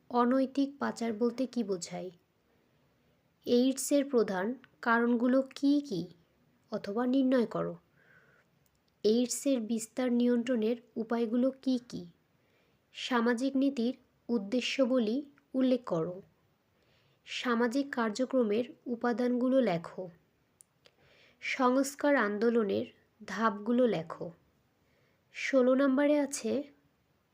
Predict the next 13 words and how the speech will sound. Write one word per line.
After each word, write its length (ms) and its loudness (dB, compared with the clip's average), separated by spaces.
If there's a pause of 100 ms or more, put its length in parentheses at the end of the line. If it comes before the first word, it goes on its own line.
(600)
সামাজিক 580 -2
সমস্যার 640 0 (120)
সংজ্ঞা 540 -2
দাও। 200 -2 (280)
সামাজিক 520 -4
সমস্যার 500 -2
বৈশিষ্ট্যসমূহ 960 -2 (720)
বর্ণনা 400 2
করো। 320 -6 (760)
ত্রুটিপূর্ণ 640 2
সামাজিকরণের 960 0
ফলে 380 0
সৃষ্ট 400 -6